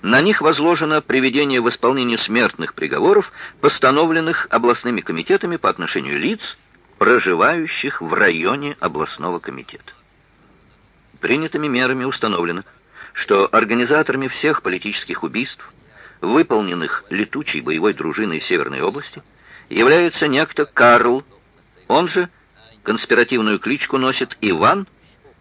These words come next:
или Иван Иванович. Проживая почти постоянно в пределах Финляндии, Карл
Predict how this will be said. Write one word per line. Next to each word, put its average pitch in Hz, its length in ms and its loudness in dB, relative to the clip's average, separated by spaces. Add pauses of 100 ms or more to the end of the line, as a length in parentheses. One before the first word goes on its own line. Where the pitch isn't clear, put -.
(220)
или 214 340 -2 (300)
Иван 110 340 0
Иванович. - 440 -10 (1160)
Проживая 147 440 6
почти 175 300 0
постоянно 139 640 2
в - 100 -16
пределах 95 420 0
Финляндии, 80 580 -4 (640)
Карл 190 420 4